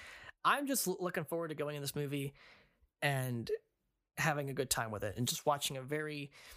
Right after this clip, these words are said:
intense, dark, detective Batman story. Which brings us to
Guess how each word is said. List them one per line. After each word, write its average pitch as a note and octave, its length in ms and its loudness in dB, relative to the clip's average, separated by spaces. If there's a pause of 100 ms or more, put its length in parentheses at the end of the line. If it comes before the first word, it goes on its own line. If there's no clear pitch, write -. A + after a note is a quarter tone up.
(140)
intense, D3 760 2 (160)
dark, C#3+ 340 0 (300)
detective C#3+ 920 0 (420)
Batman C3+ 540 0
story. A2 520 2 (3000)
Which D#3 220 4
brings A3 280 2
us A3 200 2
to E3+ 520 0